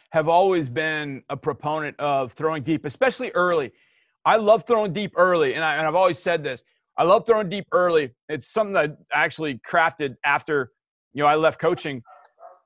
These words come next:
And I actually, I thought back to it, like, "Dang it, I would have loved to have, do, have done that with my quarterbacks," because one of the things when you're a quarterback and you get amped up, and I know quarterbacks are supposed to be, like, chill all the time, but quarterbacks get amped up. Even Deshaun, sometimes he doesn't show it outwardly, but you just get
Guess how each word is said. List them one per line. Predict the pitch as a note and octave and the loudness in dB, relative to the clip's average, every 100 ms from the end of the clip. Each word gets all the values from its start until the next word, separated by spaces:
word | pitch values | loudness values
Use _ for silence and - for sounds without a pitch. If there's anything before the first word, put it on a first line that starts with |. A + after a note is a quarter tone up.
| - | -4
And | G3+ F3+ E3+ _ | 0 0 -2 _
I | D3+ F3+ | 0 0
actually, | - F#3 D#3 - | 0 -6 -6 -6
I | D#3 | -6
thought | D3 A3 F3 | 0 2 2
back | F3 E3+ | 0 0
to | D#3+ | -2
it, | |
like, | C3+ B2 | -4 -6
"Dang | G#2+ E3 D#3+ | -2 -2 -2
it, | C#3+ | -2
I | E3+ | 0
would | F3 | 0
have | D3+ | 2
loved | E3+ E3+ | 2 0
to | E3+ | -6
have, | B2 | -4
do, | D#3 - | -6 -6
have | C#3+ C3+ | -8 -4
done | D#3+ | -2
that | D3+ | -2
with | C3+ | -2
my | D#3+ | -2
quarterbacks," | G#3 F#3+ E3 D#3 - | -2 0 0 -2 -6
because | F#3 E3+ | -8 -4
one | B3 | -2
of | C#4 | -4
the | |
things | F#3+ A3+ E3+ | -4 -6 -4
when | F3 | -4
you're | G#3+ | -6
a | |
quarterback | - G3 F3+ E3 D3 | -4 -2 0 -2 -4
and | D#3 | -12
you | E3 | -8
get | F3+ - | -10 -8
amped | F3 F3 F3 | -10 -6 -2
up, | E3 D#3+ | -2 0
and | |
I | D#3 | -2
know | D#3 | -2
quarterbacks | - D#3 C#3+ C#3+ - | -2 0 0 -2 -4
are | |
supposed | - D3 - | -8 -8 -8
to | |
be, | C3+ B2 | -10 -6
like, | A#2+ - | -8 -8
chill | - C#3+ | -4 0
all | C3+ B2 | 0 0
the | |
time, | F#2+ D3+ D3 A#2 _ _ _ _ C3+ | -4 -4 -4 -6 _ _ _ _ 0
but | F3 E3 _ _ - | 2 0 _ _ 0
quarterbacks | B3+ D4 C#4 - | 2 2 0 0
get | A#3+ | -2
amped | A#3 - | -2 0
up. | G3 D#3 | 0 0
Even | G#3 | -6
Deshaun, | F3+ - F#3+ C#3+ | -6 -4 -4 -2
sometimes | F3 F3 E3 | -4 -4 -2
he | |
doesn't | D#3+ D#3 | -2 -4
show | - D#3+ | 0 0
it | |
outwardly, | D3+ D#3+ C#3 B2+ | 0 -2 -4 -6
but | C#3 | -8
you | D3 | -8
just | F#3 | -12
get | F#3 | -12